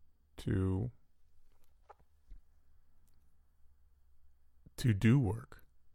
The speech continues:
in our relationship. To even, to be even, to be able to even say that you're hopeful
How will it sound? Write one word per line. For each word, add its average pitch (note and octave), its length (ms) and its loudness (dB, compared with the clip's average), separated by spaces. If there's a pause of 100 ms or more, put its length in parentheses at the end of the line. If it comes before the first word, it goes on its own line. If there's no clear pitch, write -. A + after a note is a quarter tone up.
(960)
in G#2+ 80 2
our F#2+ 120 2
relationship. G2 800 -4 (1400)
To G#2 220 6
even, G#2 540 6
to - 80 0
be G#2+ 140 2
even, G#2+ 540 4 (800)
to G2+ 80 -6
be A2+ 200 4
able A2+ 220 4
to - 140 -4
even G#2 280 2
say G#2 680 0 (1900)
that G#2 420 4
you're G2+ 200 4
hopeful G2 640 4